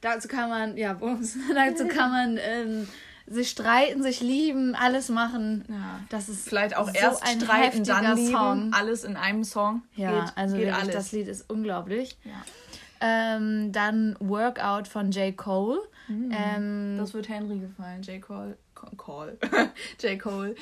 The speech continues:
Speaker 2: ist ein Fave von ihm.
Speaker 1: Ja, der macht richtig geile Songs.
Speaker 2: Ja, auf jeden.
Speaker 1: Ist nicht von
Speaker 2: Neighbors,
Speaker 1: ihm auch
Speaker 2: ja,
Speaker 1: Neighbors?
Speaker 2: Neighbors
Speaker 1: Ja.
Speaker 2: und No Role Models ist von
Speaker 1: Ja.
Speaker 2: ihm auch.
Speaker 1: Ja,
Speaker 2: Die sind
Speaker 1: also
Speaker 2: auch
Speaker 1: J.
Speaker 2: beides
Speaker 1: Cole
Speaker 2: richtig geil.
Speaker 1: allgemein
Speaker 2: Ja,
Speaker 1: sehr
Speaker 2: ja,
Speaker 1: gut.
Speaker 2: genau.
Speaker 1: Ähm, dann habe ich letztens,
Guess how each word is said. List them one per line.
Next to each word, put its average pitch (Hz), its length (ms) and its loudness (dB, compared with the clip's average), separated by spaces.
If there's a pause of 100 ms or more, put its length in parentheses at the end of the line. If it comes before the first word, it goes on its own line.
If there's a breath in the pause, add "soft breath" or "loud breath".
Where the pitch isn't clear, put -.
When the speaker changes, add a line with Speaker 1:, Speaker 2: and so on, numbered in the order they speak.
(240 loud breath)
Speaker 2:
ist 202 120 -6
ein 185 340 -4
Fave 175 360 -10
von 202 180 -14
ihm. 185 200 -10 (160)
Speaker 1:
Ja, 196 280 -2
der 190 200 -2
macht 190 160 -6
richtig 208 240 -10
geile 180 220 -6
Songs. - 220 -12
Speaker 2:
Ja, 185 300 -8
auf 196 120 -14
jeden. 190 340 -6 (120)
Speaker 1:
Ist 233 100 -6
nicht 220 160 4
von 240 80 6
Speaker 2:
Neighbors, 226 140 4
Speaker 1:
ihm - 60 -4
auch 269 120 2
Speaker 2:
ja, 254 120 4
Speaker 1:
Neighbors? 269 280 2
Speaker 2:
Neighbors 233 340 2
Speaker 1:
Ja. 262 320 8
Speaker 2:
und 240 120 8
No 233 60 8
Role 254 220 4
Models 226 420 0
ist 220 140 -6
von 214 100 -2
Speaker 1:
Ja. 202 240 2
Speaker 2:
ihm 175 60 -2
auch. 185 260 -4 (120)
Speaker 1:
Ja, 190 360 -4
Speaker 2:
Die 202 60 -10
sind 202 100 -4
Speaker 1:
also 208 160 0
Speaker 2:
auch 190 80 -4
Speaker 1:
J. 214 80 0
Speaker 2:
beides 202 160 -4
Speaker 1:
Cole 208 140 -4
Speaker 2:
richtig 208 160 -2
geil. 202 80 -4
Speaker 1:
allgemein 196 460 -4
Speaker 2:
Ja, 196 80 -2
Speaker 1:
sehr 190 120 -2
Speaker 2:
ja, 185 80 -6
Speaker 1:
gut. 269 220 -4
Speaker 2:
genau. 180 120 -8 (680 loud breath)
Speaker 1:
Ähm, 240 680 4
dann 247 300 2
habe 247 160 2
ich 247 100 -8
letztens, 233 640 -2